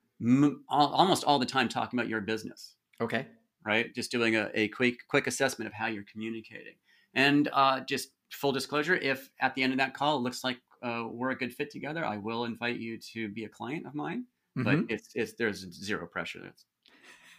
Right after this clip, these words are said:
Speaker 2: <laughs>
Speaker 1: I, I just have, I, I help people out, and if it looks like we're a good fit, we work together, and if not, we don't. It's
Speaker 2: Awesome.
Speaker 1: Yeah.
Speaker 2: But yeah, same. That's what we do as well.
Speaker 1: Yeah.
Speaker 2: Nice. Okay, great. All right, we're gonna wrap it up there. Thanks for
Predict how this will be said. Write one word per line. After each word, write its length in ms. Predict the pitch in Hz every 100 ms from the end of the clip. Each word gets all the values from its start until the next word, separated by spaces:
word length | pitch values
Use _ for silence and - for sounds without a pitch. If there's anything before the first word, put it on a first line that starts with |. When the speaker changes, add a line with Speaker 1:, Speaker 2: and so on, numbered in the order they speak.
| _ _ _ -
Speaker 2:
<laughs> 0 | 214 - 202 - - - - - - - - - -
Speaker 1:
I, 120 | 107 - -
I 100 | 131
just 160 | 131 143
have, 200 | 151 151
I, 160 | 147
I 140 | 147 139
help 240 | 143 170
people 220 | 180 175
out, 320 | - 131 131 - -
and 140 | 127
if 140 | 123 123
it 80 | 123
looks 200 | 120 127
like 120 | 120
we're 100 | 117
a 60 |
good 160 | 101 -
fit, 200 | - 101
we 80 | 104
work 180 | 101 98
together, 280 | 104 98 104
and 140 | 98
if 100 | 95
not, 260 | 98 92 -
we 100 | 95
don't. 200 | - - _ _
It's 140 | 104 123
Speaker 2:
Awesome. 320 | 151 165 - - _ -
Speaker 1:
Yeah. 100 | -
Speaker 2:
But 160 | 170
yeah, 180 | 180 175 - - -
same. 320 | 123 117 113 -
That's 280 | 139 139 147
what 140 | 139
we 140 | 135 135
do 160 | 143
as 120 | 135
well. 200 | 135 120 -
Speaker 1:
Yeah. 80 | 208
Speaker 2:
Nice. 220 | - -
Okay, 300 | 117 196 -
great. 300 | 156 202 247 - - - -
All 80 | 165
right, 100 | 170
we're 80 | 170
gonna 140 | 180
wrap 260 | 151 147 156
it 80 | 156
up 140 | 151
there. 200 | 147 202
Thanks 240 | 185 151
for 240 | - 147